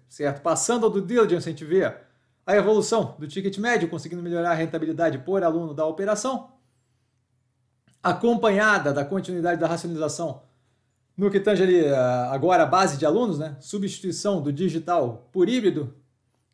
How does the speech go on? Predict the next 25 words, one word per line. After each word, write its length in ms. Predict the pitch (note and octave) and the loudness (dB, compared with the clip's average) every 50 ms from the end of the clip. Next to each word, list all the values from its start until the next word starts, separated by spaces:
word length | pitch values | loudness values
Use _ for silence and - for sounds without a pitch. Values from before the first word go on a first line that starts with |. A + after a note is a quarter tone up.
| _ _ | _ _
a 160 | - C#3 C#3+ | -4 -2 0
base 360 | C3+ B2+ F#3 G3 F#3 D3+ D3+ | 2 2 4 4 2 2 0
total 360 | D3 E3+ D#3+ - E3+ D#3+ D3+ | -2 -4 -2 0 2 2 2
virtualmente 680 | C3 A#2 F3+ G#3+ G3 - - E3 D3 C#3 C#3+ C#3+ C#3+ G3 | 0 -2 -2 -2 -2 -2 -2 -4 -4 -4 -6 -6 -8 -8
estável, 440 | G3 - A#3 A#3 A#3+ A3 A#3+ A3 - - _ _ _ _ _ _ _ _ _ _ _ _ _ _ _ _ _ _ _ _ _ G#3 | -6 -2 -2 0 0 -2 -4 -8 -12 -14 _ _ _ _ _ _ _ _ _ _ _ _ _ _ _ _ _ _ _ _ _ 0
Indo 460 | A#3 C4 C4 A#3+ F#3+ F3+ E3+ E3 D#3+ | 4 4 4 4 4 4 4 6 6
à 20 | |
operação 480 | E3 E3+ E3+ F3 F#3+ F3+ E3 - G3 F#3 | 4 4 2 0 0 0 0 0 -2 -4
financeira, 480 | - F3+ F#3+ F3 - - G#3 G#3 F#3+ | -4 -4 -4 -4 -2 0 0 2 2
a 40 | E3+ | 2
gente 180 | D3+ D3 C#3+ - | 0 -2 -6 -8
tem 160 | F#3+ F3+ D#3+ | -8 -6 -6
receita 340 | D3 D3+ C#3+ F#3 F3+ F#3 F3 | -6 -6 -6 -4 -2 0 0
líquida 300 | F3+ F#3 E3+ F3 E3 D3+ | 0 0 0 0 -2 -2
com 120 | E3 D#3+ | -4 -6
crescimento 600 | C#3+ F#3 F#3 E3 - - F3 F3 F#3 F3 D3+ D3 | -6 -4 -4 -4 -4 -6 -6 -6 -6 -6 -8 -8
de 60 | C#3+ | -12
seis 200 | - - F#3+ F#3+ | -6 -2 0 0
vírgula 200 | F3 E3 F3+ E3 | 0 0 -2 -2
dois 120 | E3 E3+ D#3+ | -2 -2 -4
por 180 | - - G#3+ | -6 -6 -8
cento 300 | F#3+ - B3 A#3 G3+ - - _ _ _ _ _ _ _ _ _ _ _ _ _ _ _ _ _ _ _ _ _ - | -6 -4 -4 -4 -6 -6 -10 _ _ _ _ _ _ _ _ _ _ _ _ _ _ _ _ _ _ _ _ _ -2
ano 220 | F#3 F#3 F#3+ F3+ | 0 2 2 2
contra 260 | F#3 F#3+ F#3+ G3 G#3 | 2 2 2 4 4
ano, 240 | G#3+ A3+ A#3 A3 F#3+ | 2 2 0 -2 -6